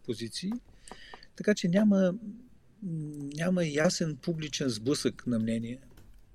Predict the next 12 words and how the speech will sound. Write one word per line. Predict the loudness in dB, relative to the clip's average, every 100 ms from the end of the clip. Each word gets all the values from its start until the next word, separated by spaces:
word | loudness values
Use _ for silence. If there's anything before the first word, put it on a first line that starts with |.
| -8 2
Те | 4 4
са, | 0 2 2 2 -2 -10 -20 -20 -20 _ -20 -20 -20 -20 -20 -20 -20 -20 -20 -20 -20 -20 -20 -20 -20 -20 -12 -6
освен | 2 6
това, | 6 6
догмата | 6 6 4 0
винаги | 0 0 0 0
е |
нещо, | 2 0 -2 -2
което | 2 2 2 0
е | 2
много | 0 -2
силно. | -4 -2 0 -2